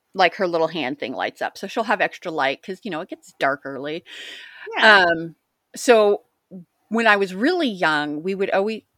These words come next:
Speaker 1: always go to my Aunt Max-, I moved my mouse and it minimized my window.
Speaker 2: Oh.
Speaker 1: Um, we would always go to my Aunt Maxine's house 'cause she would have a big old Halloween party, and we would trick or treat down around that area, which was,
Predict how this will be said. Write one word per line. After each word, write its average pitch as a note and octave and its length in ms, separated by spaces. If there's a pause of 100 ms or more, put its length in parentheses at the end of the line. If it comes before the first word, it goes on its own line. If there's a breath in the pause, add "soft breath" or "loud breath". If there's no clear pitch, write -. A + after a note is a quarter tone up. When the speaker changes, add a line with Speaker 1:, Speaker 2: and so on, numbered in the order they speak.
(300)
Speaker 1:
always A3 320
go G3 420
to F#3 560
my F#3 180
Aunt E3 180
Max-, - 280 (480 loud breath)
I F3+ 140
moved F#3 280
my F3+ 120
mouse D#3+ 480
and D3+ 260
it D#3 180 (300)
minimized D#3 420
my D3 100
window. C3+ 300 (440)
Speaker 2:
Oh. D3 240 (340)
Speaker 1:
Um, F3+ 460
we G#3 140
would A#3+ 100
always G#3 160
go A3 100
to G#3 60
my F#3+ 100
Aunt F#3 140
Maxine's F3 440
house C#3 320 (140)
'cause G3 100
she - 140
would G3 120
have F3+ 120
a E3+ 40
big F3 160
old D#3+ 140
Halloween E3 380
party, D3 340 (360 loud breath)
and F#3 180
we G3 140
would F#3+ 160
trick - 160
or G#3+ 80
treat F#3 320
down E3 460
around D#3 580 (460)
that G3 380
area, D3 360
which E3 300
was, D#3 460